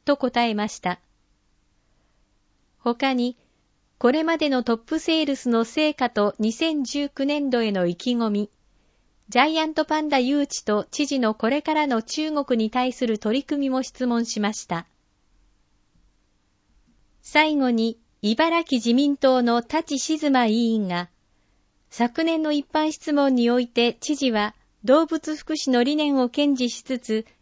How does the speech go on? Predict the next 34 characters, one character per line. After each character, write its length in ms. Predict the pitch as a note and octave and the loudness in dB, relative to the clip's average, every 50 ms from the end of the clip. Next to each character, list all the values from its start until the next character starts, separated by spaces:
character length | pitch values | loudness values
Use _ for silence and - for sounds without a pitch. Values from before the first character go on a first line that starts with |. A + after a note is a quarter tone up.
| _ _ _ | _ _ _
犬 240 | - A3+ B3+ D4 D4+ | 0 0 2 2 2
猫 320 | D4 D4 D4 - C#4 C4+ C4 | 2 0 2 2 2 2 2
殺 360 | - C4+ C4 - - - E4 | 2 -2 -2 -2 -4 -2 -2
処 60 | D#4+ | 0
分 240 | D#4 D4+ C#4+ C4+ B3+ | 0 2 2 2 2
ゼ 140 | A#3+ C#4+ D4+ | 2 2 4
ロ 180 | D4+ C#4+ C#4 | 4 4 4
を 60 | C4 | 4
目 80 | A#3 A#3 | 4 2
指 180 | A#3 B3 B3+ B3+ | 2 2 2 0
す 140 | - - | 0 -4
プ 100 | - - | -2 0
ロ 100 | B3 C#4+ | 2 2
セ 140 | D4+ - D#4 | 2 0 -2
ス 140 | C#4+ - B3 | -4 -2 -2
が 140 | A3 G#3 G#3 | -2 0 2
大 200 | A3 A#3+ C#4 D4 | 4 2 2 2
事 140 | C#4+ D4+ C#4+ | 0 -2 0
で 120 | D4 D4 | 0 2
あ 60 | D4 | 2
る 120 | C#4+ C4+ B3 | 0 0 0
と 120 | G#3 G#3 | 0 0
答 220 | - C#4 C#4 C4+ | 2 4 4 4
弁 240 | C4 B3 A3 G#3 G3 | 4 2 0 0 -2
し 100 | - - | -4 -4
て 120 | - G#3+ G#3 | -4 -2 0
い 120 | G#3 G3 | 0 0
る。 180 | F3+ F3+ - - _ _ _ _ _ _ _ _ _ _ _ _ | -2 -4 -6 -10 _ _ _ _ _ _ _ _ _ _ _ _
し 100 | - - | -16 -2
か 140 | - D4 D4 | -2 0 0
し 140 | C#4+ D4+ C#4+ | 0 0 0
な 100 | C#4+ C#4+ | 0 2
が 140 | C#4 C4+ | 2 2
ら、 180 | B3 B3 B3 B3 | 2 2 0 0